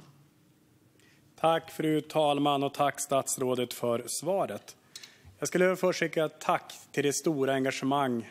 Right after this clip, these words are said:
som finns på Facebook i Bränsleupproret. Ja, är man inte med i Bränsleupproret tycker jag man ska, om man har Facebook, gå in, gå med i gruppen. Där får man se exempel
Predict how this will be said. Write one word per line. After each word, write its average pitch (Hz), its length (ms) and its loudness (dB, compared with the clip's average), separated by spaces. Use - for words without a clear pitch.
som - 240 -6
finns 127 340 -2
på 135 100 -6
Facebook 127 580 -2
i 120 40 -4
Bränsleupproret. 123 960 -6
Ja, 127 160 -2
är 131 120 4
man 139 140 2
inte 135 200 -2
med 131 140 2
i 160 40 0
Bränsleupproret 151 720 -2
tycker 143 240 -6
jag 135 80 -2
man 123 100 -2
ska, 120 240 0
om 113 120 -4
man 113 120 -2
har 123 140 0
Facebook, 143 640 -2
gå 123 140 -2
in, 160 260 -2
gå 135 100 -6
med 123 160 2
i - 20 -2
gruppen. 117 460 -4
Där 175 120 6
får 190 120 4
man 208 160 6
se 185 140 2
exempel 151 600 0